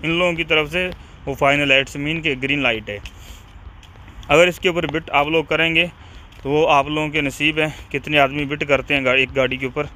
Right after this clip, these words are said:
तो इस तरह से रहेगा, वरना उन लोगों की तरफ से ये price okay है। अगर बीच में दूसरा, तीसरा, चौथा, पाँचवा, दसवाँ आदमी जो है ना वो bit नहीं करेगा तो गाड़ी महंगा नहीं देंगे, जितने की है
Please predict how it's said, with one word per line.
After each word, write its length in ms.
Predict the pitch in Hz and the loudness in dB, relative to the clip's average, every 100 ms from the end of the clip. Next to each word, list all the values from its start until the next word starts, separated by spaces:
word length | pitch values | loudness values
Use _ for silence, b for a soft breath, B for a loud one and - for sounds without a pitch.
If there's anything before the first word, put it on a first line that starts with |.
| B B B B B | B B B B B
तो 60 | - | -8
इस 140 | 143 | -2
तरह 160 | 160 147 | 2 2
से 120 | 143 | 4
रहेगा, 360 | 139 135 147 151 B B - - B B B B - | 4 4 2 0 B B -20 -20 B B B B -2
वरना 260 | 139 156 165 | 0 4 2
उन 140 | 170 | 2
लोगों 140 | 180 175 | 0 0
की 100 | 170 | 0
तरफ 200 | 165 160 | -2 0
से 80 | 170 | 0
ये 100 | 156 | 0
price 300 | 151 151 165 | 2 0 0
okay 320 | 139 - 131 | -2 2 2
है। 120 | 110 - - - - - - B B B B 135 | 2 -6 -20 -20 -20 -20 -20 B B B B -4
अगर 120 | 147 | -2
बीच 220 | 151 147 | 0 -2
में 120 | 156 | -2
दूसरा, 260 | 143 147 160 | -2 2 0
तीसरा, 300 | 143 147 151 | 0 -2 -2
चौथा, 300 | 151 147 151 | -2 -2 -2
पाँचवा, 420 | 143 143 147 151 139 | 0 -2 0 0 -2
दसवाँ 360 | 131 135 151 147 | -6 -4 2 2
आदमी 260 | 143 151 | 2 -2
जो 120 | 151 143 | 0 0
है 60 | |
ना 80 | 147 | 0
वो 80 | 143 | -2
bit 260 | 127 143 139 | 2 0 2
नहीं 180 | 147 160 | -4 0
करेगा 340 | 151 147 143 170 - B B B - - | 2 2 2 -2 -6 B B B -12 -6
तो 80 | |
गाड़ी 260 | 131 143 160 | 2 4 4
महंगा 340 | 151 135 147 147 | 2 -2 2 2
नहीं 200 | 151 165 | 2 2
देंगे, 360 | 156 151 165 165 B | 2 2 0 -2 B
जितने 320 | 139 160 165 | -8 -2 -2
की 100 | 160 | -2
है 280 | 143 147 185 | 2 2 0